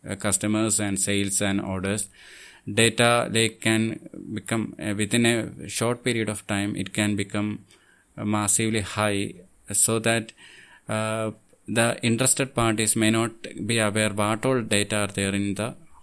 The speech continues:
data lake. So effective data capturing or catalog mechanism also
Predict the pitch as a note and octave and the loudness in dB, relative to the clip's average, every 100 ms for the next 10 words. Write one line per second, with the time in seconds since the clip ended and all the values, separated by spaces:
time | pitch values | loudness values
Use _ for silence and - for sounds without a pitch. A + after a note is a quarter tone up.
0 | - - F#2 F#2 F2+ F2 - G2+ G2+ - | -12 -6 -4 -2 -2 -2 -2 -2 -4 -4
1 | G#2 A2 - A#2+ A2 G2+ G2+ A2+ A#2+ - | -4 -4 -2 -2 2 0 2 0 -2 -4
2 | _ _ _ _ _ _ _ _ _ - | _ _ _ _ _ _ _ _ _ -2
3 | A#2+ A#2 - B2+ A#2+ G2+ - G#2 G#2+ A2 | 0 2 2 4 2 0 -4 -2 -2 -2
4 | - - G2+ A2+ A2+ G#2 C3 A#2+ A2+ F#2+ | -6 -12 -4 0 0 2 2 4 2 2
5 | A2 A2 - G#2+ G2+ G2+ - A2 A2 | 0 2 2 2 0 0 0 0 -4